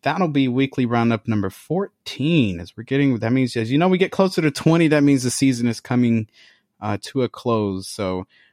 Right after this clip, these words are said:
uh, that'll be weekly roundup number fourteen coming to you this Saturday, April twenty-third.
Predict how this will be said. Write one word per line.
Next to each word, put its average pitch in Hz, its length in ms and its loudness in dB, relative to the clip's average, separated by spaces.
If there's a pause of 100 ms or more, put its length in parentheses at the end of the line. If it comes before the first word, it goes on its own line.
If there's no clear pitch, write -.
(140)
uh, 92 340 -2
that'll 135 220 2
be 123 80 2
weekly 180 320 0
roundup 165 320 2
number 143 160 2
fourteen 143 540 2
coming 139 280 2
to 131 140 -2
you 123 120 2
this 127 220 0
Saturday, 123 460 0
April 110 260 -2
twenty-third. 143 800 0